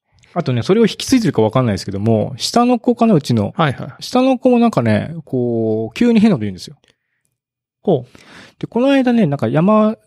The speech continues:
Speaker 1: んか、あー、昔小学校だったところを、
Speaker 2: ほう。
Speaker 1: 新しく改装して、こう、ピザとか、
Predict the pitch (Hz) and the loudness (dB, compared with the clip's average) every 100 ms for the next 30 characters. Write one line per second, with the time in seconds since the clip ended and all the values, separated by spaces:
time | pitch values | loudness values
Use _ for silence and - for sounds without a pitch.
0 | _ _ - - 110 139 _ _ _ - | _ _ -10 -6 -8 -10 _ _ _ -14
1 | - 131 120 120 170 233 254 220 240 226 | -10 -8 -8 -6 -2 0 0 0 2 0
2 | 214 - 117 196 - - 110 - - 113 | 0 -2 0 -2 -6 -8 -6 -6 -4 -4
3 | 104 127 160 - 180 143 147 139 - - | 0 2 2 0 -4 -2 0 0 -4 -12
4 | - 123 117 123 113 - 113 - 104 - | -2 0 0 0 -2 -2 -8 -4 -6 -2
5 | 143 135 - - 98 - | -2 0 -4 -6 -6 -6